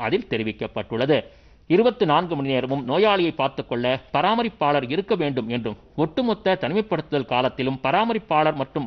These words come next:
மருத்துவமனை இடையே தொடர்பு இருக்க வேண்டும் என்றும், அறுபது வயதிற்கு மேற்பட்டவர்களும் இணை நோய் உள்ளவர்களும் மருத்துவ அதிகாரியால் முறையாக மதிப்பீடு செய்த பின்னரே வீடுகளில் தனிமைப்படுத்த அனுமதிக்கப்பட வேண்டும் உள்ளிட்ட பல்வேறு வழிகாட்டு நெறிமுறைகளை சுகாதார அமைச்சகம் வெளியிட்டுள்ளது.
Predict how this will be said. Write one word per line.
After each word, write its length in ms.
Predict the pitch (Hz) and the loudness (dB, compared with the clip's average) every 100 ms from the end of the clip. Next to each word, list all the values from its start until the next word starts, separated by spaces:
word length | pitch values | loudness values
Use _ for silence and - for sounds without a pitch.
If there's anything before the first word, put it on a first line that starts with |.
| 107 | -2
மருத்துவமனை 560 | 151 214 113 113 123 110 | -4 0 0 2 -2 0
இடையே 200 | 160 160 - - - - | 2 0 0 -18 -20 -2
தொடர்பு 260 | 190 240 269 214 | 2 2 2 0
இருக்க 200 | 185 151 117 | 0 -2 -2
வேண்டும் 280 | 175 180 107 | -2 -2 -2
என்றும், 220 | 160 139 - - - 160 | 0 -2 -4 -20 -6 0
அறுபது 280 | 214 269 269 180 | 2 2 2 2
வயதிற்கு 340 | 190 208 156 | 0 -2 -2
மேற்பட்டவர்களும் 720 | 139 175 156 - 135 147 143 127 139 | -2 -2 -2 -2 -2 0 -2 -2 0
இணை 160 | 196 254 208 | 2 0 0
நோய் 180 | 170 120 | -2 0
உள்ளவர்களும் 500 | 127 127 117 190 - - - | -2 -2 0 0 0 -10 -2
மருத்துவ 340 | 151 226 - 165 | -2 0 -2 -2
அதிகாரியால் 580 | 143 165 170 147 143 156 120 | -2 0 2 2 0 0 -2
முறையாக 400 | 127 180 208 233 147 | -2 2 2 0 -4
மதிப்பீடு 400 | 196 214 233 196 | -6 -4 -4 -2
செய்த 180 | 147 131 - | -2 -4 -4
பின்னரே 260 | 117 175 113 - - - | -2 0 -2 -10 -20 -8
வீடுகளில் 540 | 156 254 277 208 190 - | -2 0 2 4 2 0
தனிமைப்படுத்த 640 | 156 240 202 147 - 143 - 127 | -2 -2 -2 -6 0 0 0 -4
அனுமதிக்கப்பட 580 | 208 247 196 202 139 113 | -2 -4 -4 -4 -2 -2
வேண்டும் 320 | 120 131 139 143 - - 147 | -2 -2 -2 -4 -12 -4 0
உள்ளிட்ட 340 | 151 - 139 - | 0 2 -2 0
பல்வேறு 400 | 147 226 277 254 131 | 0 0 0 0 0
வழிகாட்டு 360 | 165 196 208 151 | 0 2 0 0
நெறிமுறைகளை 420 | 120 123 110 170 107 - | -4 -4 -2 -2 -4 -4
சுகாதார 420 | 165 240 240 175 120 | -2 0 2 0 0
அமைச்சகம் 380 | 131 - 117 98 117 | -4 -4 -8 -8 -4
வெளியிட்டுள்ளது. 640 | 123 107 98 107 143 139 | -2 -4 -6 -2 2 2